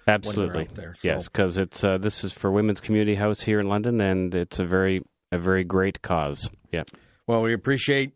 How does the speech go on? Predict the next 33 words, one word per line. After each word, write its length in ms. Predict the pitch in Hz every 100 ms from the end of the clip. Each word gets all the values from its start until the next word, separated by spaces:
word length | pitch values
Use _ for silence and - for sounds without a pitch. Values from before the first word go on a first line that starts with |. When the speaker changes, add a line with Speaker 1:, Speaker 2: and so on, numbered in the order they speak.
| _
Speaker 1:
you 100 | 123
know, 120 | 117
what 280 | 117 120 117
you've 220 | 120 113
done 280 | 117 123 123
for 220 | - 107
all 240 | 107 113 110
the 140 | 107
charities 680 | - 123 123 127 131 131 107
and 300 | 104 98 98 - - -
everybody 500 | 117 120 113 117 120
at 180 | 110 -
the 80 |
shop, 460 | 104 113 104 104 -
and, 360 | 98 95 95 98
uh, 260 | 95 92 90 107 - - _
it's 120 | 95
something 460 | - 117 101 113 104
that 180 | 107 107
we 160 | 110 101
work 300 | 107 107 110
on 240 | 104 104
to 60 | 98
make 220 | 104 92
sure 200 | - 104
that 140 | 104
we 140 | 98 101
give 220 | 107 90
back 300 | 101 98 -
to 80 | 104
the 100 | 101
community. 600 | 104 98 107 110 113 113
So 320 | - 90